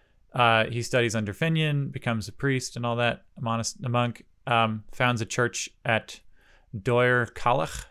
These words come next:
which becomes Derry, later Londonderry, later back to Derry, Free Derry. Um,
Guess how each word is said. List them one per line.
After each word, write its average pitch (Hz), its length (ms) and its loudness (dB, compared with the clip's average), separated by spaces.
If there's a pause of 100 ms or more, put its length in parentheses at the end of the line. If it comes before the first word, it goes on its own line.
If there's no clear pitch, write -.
which - 260 -6
becomes 104 540 -4 (340)
Derry, 143 480 2 (1000)
later 107 440 -4
Londonderry, 113 840 0 (640)
later 107 240 -2
back 101 260 -2
to - 80 -6
Derry, 107 480 0 (560)
Free 110 260 -2
Derry. 104 420 0 (460)
Um, 101 380 -2